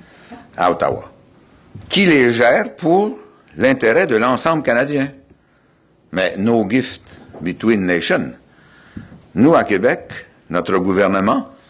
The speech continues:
provincial, mais qui est celui d'une nation,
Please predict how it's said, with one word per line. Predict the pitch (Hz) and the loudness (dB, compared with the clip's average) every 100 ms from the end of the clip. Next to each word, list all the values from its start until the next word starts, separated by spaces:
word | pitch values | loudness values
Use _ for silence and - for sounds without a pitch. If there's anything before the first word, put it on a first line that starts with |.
| - _ _ - - | -20 _ _ -12 -2
provincial, | 147 147 120 110 - 143 135 110 | 0 2 0 -2 0 0 2 -2
mais | 92 | -6
qui | 90 | -8
est | 104 | -8
celui | - 90 95 | -6 -8 -8
d'une | 85 82 | -8 -4
nation, | 110 127 202 | -4 -4 -6